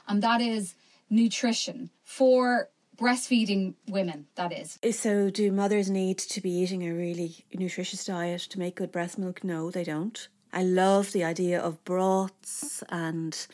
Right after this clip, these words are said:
Speaker 2: nutritional smoothies, all that kind of stuff in the postnatal period. This is part of cultures, and it makes in the fourth trimester, you know, it's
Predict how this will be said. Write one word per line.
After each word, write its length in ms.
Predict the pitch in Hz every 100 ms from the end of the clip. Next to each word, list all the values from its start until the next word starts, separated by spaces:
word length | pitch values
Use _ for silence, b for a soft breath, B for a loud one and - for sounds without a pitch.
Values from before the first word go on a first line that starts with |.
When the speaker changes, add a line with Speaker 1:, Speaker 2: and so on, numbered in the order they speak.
| b
Speaker 2:
nutritional 560 | 196 185 196 180 190 175
smoothies, 680 | - 208 190 190 185 180 175
all 140 | 185 185
that 160 | 180
kind 180 | 180 175
of 60 | 165
stuff 380 | - 175 165 -
in 140 | 180
the 60 | 175
postnatal 600 | 180 170 170 170 180 180
period. 260 | 170 165
This 160 | 254 247
is 80 | -
part 340 | 208 190 190
of 120 | 180
cultures, 680 | - 208 254 - - 185 -
and 380 | 165 165 160 - B B B
it 260 | 190 190 196
makes 300 | 175 - -
in 180 | 196 180
the 160 | 170 - _ _
fourth 280 | - 208 190
trimester, 600 | - 190 180 - 165 160 -
you 120 | 180
know, 320 | 170 185 185
it's 260 | 170 165